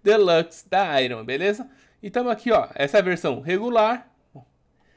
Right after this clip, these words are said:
E é uma versão bem legal, mano. Me lembra o Coringa dos Novos Cinquenta e dois, talvez, cara. Pode ser,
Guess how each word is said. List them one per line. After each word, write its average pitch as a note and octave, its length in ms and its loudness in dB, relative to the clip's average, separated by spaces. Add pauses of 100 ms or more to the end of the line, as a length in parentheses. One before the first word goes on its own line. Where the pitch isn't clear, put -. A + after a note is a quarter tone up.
(580)
E B2+ 100 -4
é C3+ 140 2
uma D3 140 2
versão C#3 280 -2
bem E3+ 180 -6
legal, G3 320 -2
mano. D#3+ 180 -6
Me D#3 80 -8
lembra G#3 200 -6
o G#3+ 60 -10
Coringa F3 680 -2
dos D3+ 380 -8
Novos E3 300 0
Cinquenta C#3+ 560 -6
e C#3 40 -4
dois, G3+ 380 -2
talvez, E3 560 -4
cara. B2+ 400 -6 (800)
Pode E3 240 -8
ser, B2 340 -2